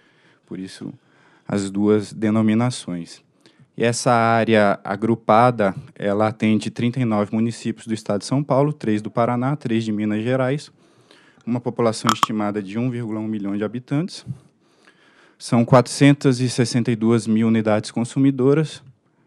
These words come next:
é um consumo aí de três gigawatt-hora ano de mercado, sendo que vinte e quatro vírgula três por cento do mercado é composto por consumidores livres.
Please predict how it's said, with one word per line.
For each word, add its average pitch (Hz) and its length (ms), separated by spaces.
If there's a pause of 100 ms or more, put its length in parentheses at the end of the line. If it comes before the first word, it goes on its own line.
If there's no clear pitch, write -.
(360)
é 104 300
um 113 100
consumo 123 540
aí 117 220
de 104 160
três 123 400
gigawatt-hora 107 800
ano 113 300
de 120 100
mercado, 139 640 (480)
sendo 139 460
que 135 220
vinte 143 240
e - 40
quatro 131 240
vírgula 135 280
três 131 240
por - 80
cento 127 280
do 127 120
mercado 135 400
é 135 40
composto 131 540
por 127 220
consumidores 120 720
livres. 101 640